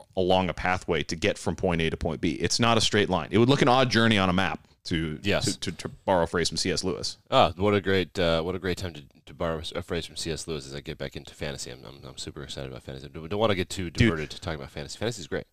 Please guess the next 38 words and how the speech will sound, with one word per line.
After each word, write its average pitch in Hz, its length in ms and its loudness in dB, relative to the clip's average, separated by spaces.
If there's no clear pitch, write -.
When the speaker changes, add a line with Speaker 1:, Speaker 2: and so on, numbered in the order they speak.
Speaker 1:
Dude, 104 160 -4
C 110 160 4
S 104 100 4
Lewis 101 280 6
is 87 140 0
so 95 440 4
underrated. 87 640 4
I, 104 100 2
I, 104 200 2
I 117 100 2
think 117 320 2
I 92 60 4
died 87 300 4
a 87 40 4
little 85 160 4
bit 85 140 4
inside. 85 480 4
I, 92 40 4
as 90 260 4
you 90 40 4
know, 90 120 6
I 82 60 6
work 80 180 2
with 85 100 0
speech - 200 0
and - 60 -2
debate 78 260 0
kids, - 420 -2
coach 90 160 4
them 82 100 -2
remotely, 76 460 0
and 98 100 2
they're 98 100 6
bright, 104 420 2
they're 92 160 4
excited, 92 440 2
they're 90 140 2
energetic, 90 560 2